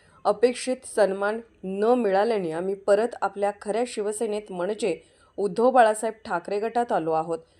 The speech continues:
यावेळी कुबेरसिंग राजपूत यांनी इशाराही दिला की, यापुढे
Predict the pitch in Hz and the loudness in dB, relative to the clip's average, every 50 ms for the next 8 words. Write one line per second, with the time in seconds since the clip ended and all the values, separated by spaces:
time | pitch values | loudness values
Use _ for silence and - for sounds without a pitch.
0 | _ _ _ _ 208 214 214 208 208 208 233 240 240 214 196 175 208 202 202 - | _ _ _ _ 0 2 4 4 4 4 0 -2 -4 -4 0 0 -2 -2 -2 -2
1 | - 240 240 240 214 185 180 180 - _ 214 233 233 233 202 190 180 196 208 220 | -2 -2 0 2 2 0 0 0 -4 _ -8 -8 -4 -2 -2 -2 -2 -2 -4 -6
2 | 190 190 185 - 190 180 190 185 202 226 240 196 220 202 202 214 226 220 - 220 | -8 -10 -4 -2 0 0 0 0 -2 -2 -6 -6 -4 -4 -2 -4 -4 -6 -12 -14
3 | 214 208 190 185 208 - - 202 175 170 165 | -6 -2 0 0 0 0 -2 -4 -2 -2 -2